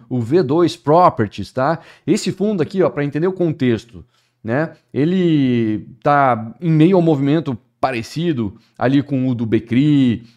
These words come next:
eh, e com o de outros fundos, onde está se propondo a troca da gestão. Na verdade, aqui não é nem troca da gestão, mas está se propondo a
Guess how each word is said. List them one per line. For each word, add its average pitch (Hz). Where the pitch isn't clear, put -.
eh, 110
e 104
com 123
o 123
de 113
outros 127
fundos, 139
onde 143
está 156
se 170
propondo 170
a 160
troca 151
da 135
gestão. 131
Na 117
verdade, 123
aqui 135
não 143
é 139
nem 156
troca 147
da 117
gestão, 107
mas 135
está 117
se 127
propondo 143
a 123